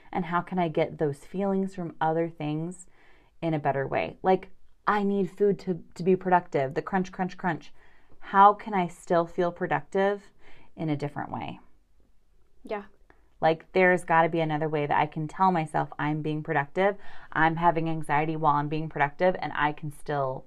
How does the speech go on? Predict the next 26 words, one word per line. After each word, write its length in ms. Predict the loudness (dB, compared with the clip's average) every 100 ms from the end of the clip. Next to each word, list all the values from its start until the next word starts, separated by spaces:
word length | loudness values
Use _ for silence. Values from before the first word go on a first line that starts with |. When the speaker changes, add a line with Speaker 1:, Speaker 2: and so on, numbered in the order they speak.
| -8
Speaker 1:
focus 360 | -8 -8 -14 -16 -20 -20 -20 -20 -14
Speaker 2:
Yeah. 160 | -4 0
Speaker 1:
and 100 | 4
not 180 | 2 2
have 160 | -2
to 80 | -4
crunch 340 | -4 -4 -4 -6
on 120 | -6
something. 420 | -10 -12 -14 -14 -16 -18 -14 2
I 60 |
haven't 200 | 4 6
gotten 220 | 6 6
there 140 | 4 -2
yet. 160 | 0
I 80 | 0
don't 100 | 0
know 60 | 0
what 140 | 0
it 100 | 0
is. 300 | 0 -2 -4 -8 -20 -20 _ -20 -20 -16 -6
But, 100 | 2
like, 360 | 6 6 4 -12 -8
I 140 | -2
know 140 | 2 2
that 120 | 0
there's, 460 | 0 0 -4 -16